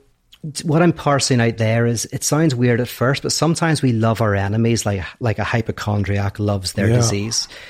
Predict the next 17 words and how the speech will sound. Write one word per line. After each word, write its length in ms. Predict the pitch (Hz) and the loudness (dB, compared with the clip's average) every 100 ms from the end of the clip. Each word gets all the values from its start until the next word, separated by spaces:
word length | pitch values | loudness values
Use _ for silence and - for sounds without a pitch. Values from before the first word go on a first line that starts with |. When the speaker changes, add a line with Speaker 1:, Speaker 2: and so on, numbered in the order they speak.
| - - | -20 -4
Speaker 1:
We 160 | 117 127 | 0 2
actually 440 | 143 - 131 117 | 2 -2 0 2
need 320 | 107 98 107 | 2 2 0
our 120 | 127 | 0
enemy. 460 | 131 135 143 139 131 _ _ - - - | 0 0 -2 -4 -8 _ _ -20 -10 0
And, 180 | 135 - - | 0 0 0
and, 220 | 135 135 | 0 0
and 240 | 139 127 120 | 0 2 2
when 260 | 135 160 170 | 2 2 2
we 120 | 156 | 2
need 300 | 127 117 113 | 4 2 2
our 160 | 107 | 2
enemy, 520 | 95 98 127 151 131 120 - _ _ | 0 0 0 0 -2 -6 -14 _ _
we're 200 | 123 127 | 0 4
invested 680 | 127 110 120 123 135 - 131 | 4 2 2 2 2 0 0
in 140 | 113 | 0
actually, 640 | 104 104 - 107 104 101 | 0 -2 -4 -4 -2 -2